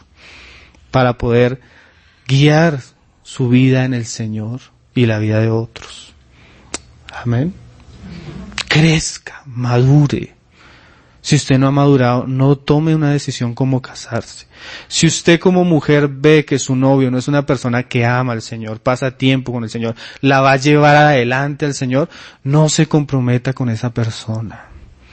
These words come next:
Si esa persona no es comprometida con el Señor, ¿cómo va a esperar usted que sea comprometida con usted?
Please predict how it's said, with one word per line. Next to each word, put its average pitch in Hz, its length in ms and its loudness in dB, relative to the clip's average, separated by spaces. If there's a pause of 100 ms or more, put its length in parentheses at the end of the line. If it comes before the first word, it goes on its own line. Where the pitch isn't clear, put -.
(640)
Si - 120 0
esa 143 160 4
persona 139 400 0
no 143 120 0
es - 180 -8
comprometida 131 760 0
con 135 140 -2
el 120 80 -4
Señor, 117 260 -4
¿cómo 165 240 0
va 165 60 4
a - 20 4
esperar 160 260 2
usted 156 200 0
que 156 100 -4
sea 143 140 0
comprometida 127 640 0
con 117 160 -6
usted? - 400 -10